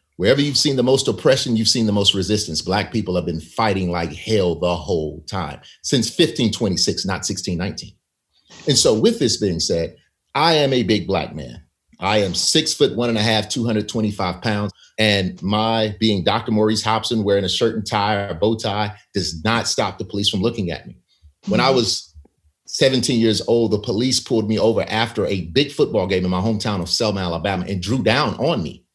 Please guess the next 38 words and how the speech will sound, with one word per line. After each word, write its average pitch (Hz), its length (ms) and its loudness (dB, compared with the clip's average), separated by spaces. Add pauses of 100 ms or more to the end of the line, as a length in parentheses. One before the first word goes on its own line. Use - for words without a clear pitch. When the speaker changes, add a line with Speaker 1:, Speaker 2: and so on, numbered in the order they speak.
(300)
Speaker 1:
And 113 100 4
when 113 80 6
they 110 120 6
realized 104 520 4
that 98 80 4
I 104 140 4
was, 87 420 -2 (240)
you 110 100 2
know, 98 120 2
one 107 160 2
of 95 80 4
the 92 40 0
Hobson 120 440 -2
kids, 95 340 -2
they 107 100 2
let 107 220 4
me 98 100 -2
go. 95 220 4
"Oh, 101 140 4
they're 101 140 4
good 90 220 0
kids." - 560 -4 (680)
In 123 160 4
college, 151 320 2
I 123 60 2
played 139 260 2
college 120 260 0
football, 110 300 2
and 101 100 0
a 104 40 0
lot 127 240 4
of 120 40 2
my 110 140 4
former 107 260 0
teammates 120 440 0
are 113 80 -2
police 175 320 0
officers. - 640 -4